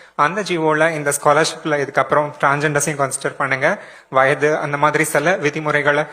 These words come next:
கொஞ்சம் தளவுபடுத்துங்க அப்படின்னு போட்டிருந்தாங்க. அந்த ஜி ஓனால நான் இன்னைக்கு ஜூன் இன்டேக் டூ தௌசண்ட் டுவெண்ட்டி சிக்ஸ்ல, அஹ், யுனைடெட் கிங்டம்ல University of Salford-ல Masters in Project Management படிக்க போறேன்.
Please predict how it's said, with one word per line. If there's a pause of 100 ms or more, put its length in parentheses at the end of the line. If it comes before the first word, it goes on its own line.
(160)
கொஞ்சம்
தளவுபடுத்துங்க
அப்படின்னு
போட்டிருந்தாங்க. (640)
அந்த
ஜி
ஓனால
நான்
இன்னைக்கு (480)
ஜூன்
இன்டேக்
டூ
தௌசண்ட்
டுவெண்ட்டி
சிக்ஸ்ல, (440)
அஹ்,
யுனைடெட்
கிங்டம்ல (280)
University
of (120)
Salford-ல (100)
Masters
in
Project
Management
படிக்க
போறேன்.